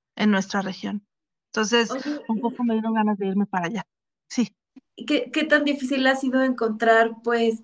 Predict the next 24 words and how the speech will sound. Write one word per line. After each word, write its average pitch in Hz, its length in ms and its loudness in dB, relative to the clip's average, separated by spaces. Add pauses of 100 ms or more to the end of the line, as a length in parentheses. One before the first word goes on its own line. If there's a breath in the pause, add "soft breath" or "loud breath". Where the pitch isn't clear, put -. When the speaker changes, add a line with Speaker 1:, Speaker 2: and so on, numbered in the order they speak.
Speaker 2:
material 214 720 2
para, 185 600 -2 (880)
para 202 600 0
una 220 160 0
investigación, 202 680 -2
pues, 196 220 -6
y 208 60 -6
tan, 185 360 -10 (180)
tan 180 540 -4
localizada? 185 680 -6 (1160)
Speaker 1:
Em, 240 600 4 (920 loud breath)
no 262 200 6
ha 349 60 2
sido 392 240 2
tan 302 300 2
complicado, 285 720 0 (180)
porque 214 760 2 (120)
una 285 240 4
vez 311 180 0
que 330 100 0
los 302 180 4
empiezas 220 420 0
a 220 60 4
buscar, 233 560 0